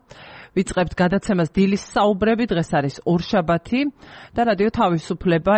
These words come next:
ეკონომიკური პოლიტიკის კვლევის ცენტრთან ერთად წარმოგიდგენთ, ა, დილის საუბრებს დემოკრატიაზე. ეს კვირა, ა,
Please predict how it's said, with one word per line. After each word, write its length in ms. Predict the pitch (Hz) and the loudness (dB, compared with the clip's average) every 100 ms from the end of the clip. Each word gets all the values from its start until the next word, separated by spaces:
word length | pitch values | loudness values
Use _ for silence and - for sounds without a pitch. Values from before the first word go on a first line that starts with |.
| 190 | 2
ეკონომიკური 500 | 160 160 160 165 180 - | 0 -2 -4 -4 -4 0
პოლიტიკის 520 | 170 160 151 - 170 | -2 0 -4 -2 -4
კვლევის 380 | - 156 147 156 | -2 0 0 -2
ცენტრთან 640 | - 202 156 - 160 185 156 147 | -2 0 0 -2 -4 -2 0 -2
ერთად 280 | - 185 175 | 0 -2 0
წარმოგიდგენთ, 840 | 110 151 151 147 139 - 175 180 - - 175 | -2 0 -2 -2 -4 0 -2 -2 -8 -6 0
ა, 60 | 151 151 | 2 0
დილის 260 | - 156 165 - | 0 -4 -2 0
საუბრებს 420 | 147 143 170 - | 0 0 -2 0
დემოკრატიაზე. 840 | 170 175 170 170 156 156 117 - 117 - _ _ _ _ - - - - - - - | 0 0 0 -2 0 0 -2 -2 -8 -10 _ _ _ _ -20 -18 -20 -20 -20 -20 -2
ეს 120 | 254 - | -2 0
კვირა, 300 | 262 226 208 | 0 2 2
ა, 300 | 175 156 | 2 2